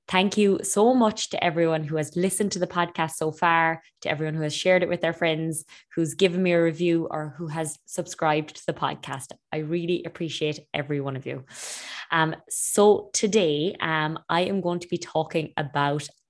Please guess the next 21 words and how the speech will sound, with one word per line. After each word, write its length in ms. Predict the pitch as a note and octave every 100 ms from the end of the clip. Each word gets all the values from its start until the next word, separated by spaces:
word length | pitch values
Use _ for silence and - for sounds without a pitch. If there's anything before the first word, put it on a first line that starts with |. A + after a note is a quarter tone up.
| -
a 280 | C#3 C#3
hot 500 | C3+ - - F#3 G3+
topic 420 | - F3+ F3 E3 D#3+
and 100 | D3
a 80 | D3
common 480 | - - D#3+ D#3+ D#3
question 580 | - D3+ - - C#3+ D3
that 100 | C#3+
I 120 | C3+
get. 200 | C3 -
So 240 | - - C#3
the 80 |
topic 400 | C#3 E3 F#3+ A#3
for 380 | A#3 - F3 E3+ - - -
today's 380 | E3 D#3+ D#3 D#3
podcast 680 | - D3 D3 C#3 C3+ - -
is, 500 | D3+ C#3 C#3 C#3+ - _ - _ _ _ _ -
what 360 | E3+ F3 -
is 240 | - E3 C#3
the 460 | D#3 C#3+ E3+ D#3+ D#3 - _ _ _
best 420 | D#3 D3 - -